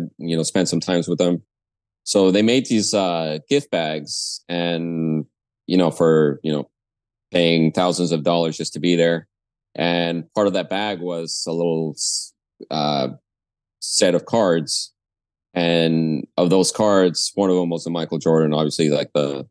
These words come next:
the biggest one. Uh, I think another one of significance was, uh, John Elway, a couple other cards. Um, anyway, so what do, uh, what do wealthy, uh, wealthy golfers, you know, that are just there to enjoy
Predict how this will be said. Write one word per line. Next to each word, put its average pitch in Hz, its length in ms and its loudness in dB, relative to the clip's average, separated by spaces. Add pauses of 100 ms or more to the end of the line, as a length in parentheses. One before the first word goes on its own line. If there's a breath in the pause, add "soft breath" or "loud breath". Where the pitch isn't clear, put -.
(140)
the - 60 -8
biggest 80 300 0
one. 82 240 0
Uh, 78 200 0
I - 20 -4
think 90 180 0
another 85 460 2
one 82 220 0
of 76 180 -4
significance 80 840 -2
was, 76 200 2
uh, 76 220 0 (240)
John 87 180 0
Elway, 98 380 2
a 120 60 -14 (120)
couple 92 200 -2
other 87 180 4
cards. 87 600 -2 (640)
Um, 80 680 -2 (520)
anyway, 90 320 2
so 85 520 0 (200)
what 87 200 -4
do, 98 240 0
uh, 87 440 -4 (360)
what 104 80 0
do 101 80 4
wealthy, 98 800 0
uh, 82 540 -6 (140)
wealthy 92 560 0
golfers, 92 880 0
you 90 80 -4
know, 80 440 -2 (280)
that 90 100 2
are 80 60 4
just 85 260 0
there 92 160 4
to 87 80 2
enjoy 82 640 2